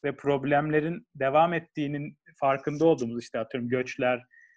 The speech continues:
e, dediğiniz gibi şehirleşmeler, e, hane sayılarının küçülmesi gibi, e, problemlerin veya, e, şeylerin, gerçeklerin devam ettiğini bildikçe, e, bu sektöre girmek isteyen insanlar için de aslında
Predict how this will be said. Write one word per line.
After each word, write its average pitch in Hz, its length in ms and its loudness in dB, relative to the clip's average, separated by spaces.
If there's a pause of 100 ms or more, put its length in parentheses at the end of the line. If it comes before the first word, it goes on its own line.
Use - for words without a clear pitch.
(160)
e, 117 40 -10
dediğiniz 120 640 -4
gibi 127 160 -8
şehirleşmeler, 127 920 -2 (100)
e, 117 260 -10 (200)
hane 139 440 0
sayılarının 131 520 -2
küçülmesi 127 560 -10
gibi, 131 320 -4 (440)
e, 123 200 -6
problemlerin 135 720 -2
veya, 139 360 2 (120)
e, 117 280 -10
şeylerin, 123 520 -6 (100)
gerçeklerin 135 600 -2
devam 139 300 4
ettiğini 135 460 -6
bildikçe, 160 540 -2 (460)
e, 127 160 -8
bu 151 80 -2
sektöre 160 380 0
girmek 160 340 -2
isteyen 151 260 -2
insanlar 156 360 -2
için 151 280 -8
de 175 60 2
aslında 165 320 -2